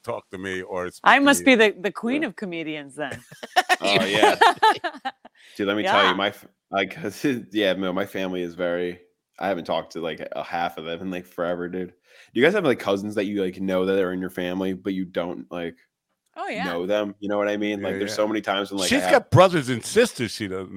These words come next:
Speaker 1: know
Speaker 3: Yeah,
Speaker 1: them.
Speaker 3: that's crazy. How big, how big is your family?
Speaker 1: <laughs>
Speaker 3: Mm.
Speaker 2: Uh, it's not, I, I mean, it's, it's quite large, um, but
Speaker 3: Is there, like,
Speaker 2: uh,
Speaker 3: generational gaps?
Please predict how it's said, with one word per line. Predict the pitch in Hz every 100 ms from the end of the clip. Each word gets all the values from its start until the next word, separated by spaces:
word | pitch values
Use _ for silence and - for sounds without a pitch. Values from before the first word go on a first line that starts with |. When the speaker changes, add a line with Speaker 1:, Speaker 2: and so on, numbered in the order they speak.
| 101
Speaker 1:
know |
Speaker 3:
Yeah, | 98 95
Speaker 1:
them. | 90 90 73
Speaker 3:
that's | - 120
crazy. | - 139 98 82
How | 80 117
big, | 147 151
how | 127 139
big | 143
is | 143
your | 113
family? | - 110 131 82 80 95 _ - -
Speaker 1:
<laughs> | 208 - _ _ _
Speaker 3:
Mm. | -
Speaker 2:
Uh, | 247 254
it's | 247
not, | 277 302 -
I, | 269 -
I | 277
mean, | 285 285
it's, | 285 -
it's | - 403 - - _ -
quite | - 320 277
large, | 190 185 185 220 220 -
um, | 180 185 180 180 185
but | 165 185 170 - - - -
Speaker 3:
Is | 107
there, | 107
like, | 104
Speaker 2:
uh, |
Speaker 3:
generational | 98 98 90 82 87 117 110
gaps? | 117 120 - -